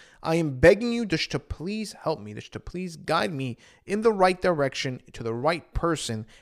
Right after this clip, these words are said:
that really is gonna help me, because you sent me some people," and I, he, 'cause I didn't really ask beforehand, but I told him, like, "Please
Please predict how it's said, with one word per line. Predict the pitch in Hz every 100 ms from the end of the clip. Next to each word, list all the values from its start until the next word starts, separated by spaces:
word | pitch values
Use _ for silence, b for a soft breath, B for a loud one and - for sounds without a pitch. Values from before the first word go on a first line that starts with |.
| b
that | 131 -
really | 135
is | 135
gonna | 135 117
help | 120 113
me, | 107
because | 107 113 127
you | 127
sent | - 170 180
me | 196
some | - 175
people," | 151 151 120 101 -
and | 123
I, | 123 - - b b b b
he, | b 160 151 - - -
'cause | - 156
I |
didn't | 160 202
really | 190 147 -
ask | 165 160 -
beforehand, | 123 - 135 104 95 120 - b b -
but | 131
I | 139
told | - 202
him, | 165
like, | 123 120
"Please | - 175 135 95